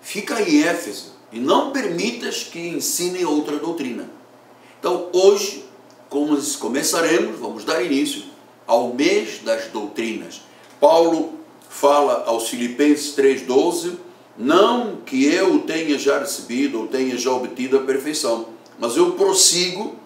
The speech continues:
para conquistar aquilo para o que também fui conquistado em Cristo." Paulo fala de uma perfeição e disse que ele prosseguia para conquistar esta perfeição, esta maturidade, este saber viver o cristianismo.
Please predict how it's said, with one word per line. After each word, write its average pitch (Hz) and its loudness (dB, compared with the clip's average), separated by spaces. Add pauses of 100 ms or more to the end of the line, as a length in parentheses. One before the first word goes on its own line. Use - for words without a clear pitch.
(200)
para 143 4
conquistar 156 0
aquilo 165 -2 (240)
para 143 8
o 147 2
que 147 -6
também 131 4
fui 127 -8
conquistado 123 -4
em 127 -8
Cristo." 123 -8 (1040)
Paulo 165 4
fala 156 0
de 165 -4
uma 165 -8
perfeição 147 -4 (720)
e 120 -14
disse 170 -4
que 139 -2
ele 175 0 (480)
prosseguia 226 2
para - 0
conquistar 135 -4
esta 110 -10
perfeição, 98 -12 (460)
esta - -2
maturidade, 120 -4 (640)
este 135 -2
saber 156 2
viver 131 -2
o 131 -6
cristianismo. 107 -8